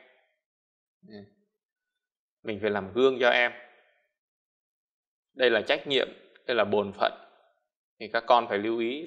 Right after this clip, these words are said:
làm anh, làm chị là chúng ta phải nêu gương. Nêu gương tốt cho em. Chứ nhiều khi ấy, anh hư rồi, anh hư hỏng, chị hư hỏng, lại còn muốn lôi kéo thêm em để cho em hư hỏng nữa. Để làm gì vậy?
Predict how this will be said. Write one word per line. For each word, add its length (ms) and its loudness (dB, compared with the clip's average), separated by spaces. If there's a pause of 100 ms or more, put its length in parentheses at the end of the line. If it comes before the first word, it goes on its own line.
làm 180 -4
anh, 220 -4
làm 200 -4
chị 240 -6
là 180 -10
chúng 100 -16
ta 180 2
phải 280 0
nêu 240 -4
gương. 360 -4 (1040)
Nêu 160 0
gương 240 -2
tốt 220 2
cho 80 2
em. 240 2 (540)
Chứ 60 -6
nhiều 320 6
khi 240 2
ấy, 220 0 (920)
anh 280 -2
hư 380 -6
rồi, 360 2
anh 180 -6
hư 160 -2
hỏng, 360 -2 (1200)
chị 180 0
hư 160 0
hỏng, 360 0
lại 100 -8
còn 180 -4
muốn 340 -6
lôi 260 4
kéo 220 6
thêm 140 -2
em 300 2
để 180 0
cho 60 6
em 260 2
hư 140 0
hỏng 240 2
nữa. 260 -6 (180)
Để 140 4
làm 240 2
gì 140 -4
vậy? 180 0